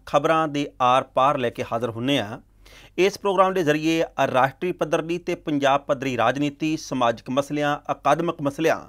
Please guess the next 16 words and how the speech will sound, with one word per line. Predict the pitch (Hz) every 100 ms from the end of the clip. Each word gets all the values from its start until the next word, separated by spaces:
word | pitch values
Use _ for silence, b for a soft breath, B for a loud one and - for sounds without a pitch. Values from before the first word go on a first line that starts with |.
| b b b
ਸੱਭਿਆਚਾਰਕ | - 196 196 226 202 185
ਮਸਲਿਆਂ | 175 160 - 160
ਦੇ | 156
ਉੱਤੇ | 147 147 151 143 147
ਜੋ | 135 143
ਖਬਰਾਂ | - 143 143 143
ਲੰਘੇ | 117 143 156 165
ਹਫ਼ਤੇ | 120 117 - 131
ਦੇ |
ਵਿੱਚ | 131 139
ਪ੍ਰਕਾਸ਼ਿਤ | - 147 - 127 127 165
ਤੇ | - 143
ਪ੍ਰਸਾਰਿਤ | 139 131 - 131 -
ਹੋਈਆਂ | 139 139 123
ਹੁੰਦੀਆਂ | 120 110 143
ਨੇ, | 110 113